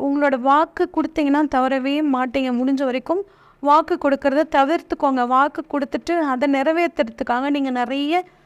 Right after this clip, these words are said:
ஸ்ட்ரகிள் ஆவீங்க. அதனால முடிஞ்ச வரைக்கும் வாக்கு கொடுக்கறத தவிர்த்துக்கோங்க. சொன்ன சொல்ல நீங்க மாத்திக்கவே மாட்டீங்க. அதனால ஒரு விஷயத்துல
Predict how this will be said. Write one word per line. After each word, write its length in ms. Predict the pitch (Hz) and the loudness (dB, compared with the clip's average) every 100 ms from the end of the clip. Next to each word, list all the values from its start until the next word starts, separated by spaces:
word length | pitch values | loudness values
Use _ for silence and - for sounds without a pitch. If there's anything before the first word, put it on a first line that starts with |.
| _ | _
ஸ்ட்ரகிள் 500 | - - - 302 285 | -18 -8 0 2 4
ஆவீங்க. 360 | 330 302 285 277 | 2 2 2 2
அதனால 380 | 311 277 269 302 | 2 0 0 0
முடிஞ்ச 340 | 277 285 285 | 0 -2 -2
வரைக்கும் 420 | 277 247 - 359 | -2 -2 -2 0
வாக்கு 340 | 302 269 269 311 | 2 2 0 -2
கொடுக்கறத 420 | 254 240 247 269 339 - | -2 -2 0 2 0 0
தவிர்த்துக்கோங்க. 840 | 262 254 320 - - 269 254 294 339 _ _ - | 0 0 -4 -6 -2 0 0 0 -2 _ _ -16
சொன்ன 480 | - 311 320 349 | -2 0 2 2
சொல்ல 440 | 370 320 294 311 359 | 2 0 0 2 2
நீங்க 260 | 320 277 | 2 0
மாத்திக்கவே 640 | 262 254 269 311 285 285 320 | 0 0 0 -4 -2 0 0
மாட்டீங்க. 500 | 285 247 240 254 269 | 0 0 0 0 0
அதனால 480 | 285 240 233 254 339 | 2 2 0 2 0
ஒரு 200 | 320 262 | 0 0
விஷயத்துல 520 | 254 - 302 294 302 | -2 -2 -4 -2 -2